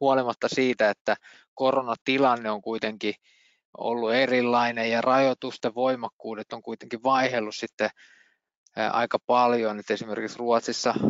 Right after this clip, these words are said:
ainakin tuossa koronan alkuvaiheessa ra-, rajoituksia oli paljon vähemmän kuin muissa maissa, mutta sitten taas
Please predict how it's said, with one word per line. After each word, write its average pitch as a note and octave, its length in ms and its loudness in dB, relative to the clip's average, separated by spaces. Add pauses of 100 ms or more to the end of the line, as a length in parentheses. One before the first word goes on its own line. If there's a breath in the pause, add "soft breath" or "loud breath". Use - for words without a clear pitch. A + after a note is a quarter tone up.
(100)
ainakin A#2 400 -6
tuossa - 160 -10
koronan A#2+ 340 0
alkuvaiheessa A#2+ 760 0 (160)
ra-, B2+ 400 0
rajoituksia C3 600 2
oli C3 180 4
paljon B2 200 2
vähemmän B2+ 400 0
kuin B2+ 160 -16
muissa D#3 360 -4
maissa, A#2 520 -4 (360 loud breath)
mutta C3+ 300 -4
sitten - 340 -6
taas A#2 280 2